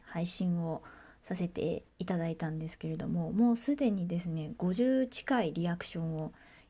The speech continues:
いただいておりまして、あの、<laughs> 大変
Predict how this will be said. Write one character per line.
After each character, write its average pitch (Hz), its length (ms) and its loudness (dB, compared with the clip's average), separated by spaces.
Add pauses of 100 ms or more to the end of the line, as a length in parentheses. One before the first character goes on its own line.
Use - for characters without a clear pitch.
い - 80 -14
た 180 100 2
だ 160 140 -2
い 147 80 -4
て 165 260 -4 (100)
お 185 80 -2
り 185 100 2
ま 180 140 4
し 180 100 -4
て、 - 380 -4 (120)
あ 151 120 -6
の、 190 300 2
<laughs> - 0 -
大 247 300 6
変 254 320 4